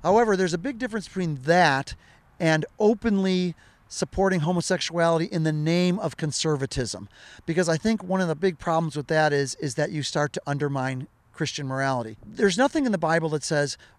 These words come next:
"Oh, homosexuality is a sin," unless you're a Republican. <laughs> It's really, a, a, a, you know, God is not a respecter of persons, and he's not a respecter of political parties, and homosexuality is morally wrong whether it's practiced by a Democrat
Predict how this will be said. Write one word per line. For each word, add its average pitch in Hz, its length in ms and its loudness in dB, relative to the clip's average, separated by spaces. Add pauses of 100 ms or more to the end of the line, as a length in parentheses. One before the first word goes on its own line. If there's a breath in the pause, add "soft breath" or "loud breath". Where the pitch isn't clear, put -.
(140)
"Oh, 156 220 -4
homosexuality 170 920 0
is 139 120 -4
a 135 40 -6
sin," 151 380 0 (100)
unless 165 320 0
you're 165 140 -2
a - 20 -4
Republican. 139 720 -2
<laughs> - 240 -20
It's - 180 -2
really, 294 300 6
a, - 140 0 (220)
a, 170 200 2 (420 loud breath)
a, 196 260 0
you 202 100 -2
know, 175 200 -2 (200)
God 208 240 6
is 180 80 0
not 196 160 4
a 190 40 2
respecter 180 420 0
of 143 80 -4
persons, 175 460 0
and 165 80 -6
he's 160 100 -2
not 202 160 0
a - 20 -2
respecter 180 440 0
of 135 80 -6
political 190 420 -2
parties, 131 420 -2 (240 loud breath)
and 151 160 -6
homosexuality 165 840 -2
is 135 120 -6
morally 160 380 -2
wrong 147 300 0
whether 147 260 -2
it's 139 80 -8
practiced 147 400 -4
by 131 140 -2
a 131 60 -2
Democrat 151 520 -2